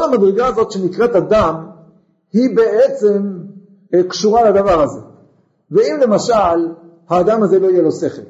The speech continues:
כן? תראו לעצמכם שאדם לא יהיה לו שכל,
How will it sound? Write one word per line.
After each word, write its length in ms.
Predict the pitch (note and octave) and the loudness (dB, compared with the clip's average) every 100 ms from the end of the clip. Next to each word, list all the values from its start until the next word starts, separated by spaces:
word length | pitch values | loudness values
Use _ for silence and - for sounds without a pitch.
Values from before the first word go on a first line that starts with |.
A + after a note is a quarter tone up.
| - _ _ _ _ | -20 _ _ _ _
כן? 260 | - - - - _ _ _ _ | -2 -2 -8 -20 _ _ _ _
תראו 160 | - A#3+ | -2 0
לעצמכם 640 | A3 F3 F3+ G#3 G#3+ F3+ E3+ - - _ _ | 0 -2 -6 -4 -4 -6 -10 -20 -20 _ _
שאדם 540 | - E3 D#3+ G3+ G#3 F#3+ | -4 -2 0 0 0 0
לא 100 | G3 | 0
יהיה 140 | F#3+ | 0
לו 100 | F#3 | -2
שכל, 500 | - F3 - - - | 0 -2 -2 -10 -18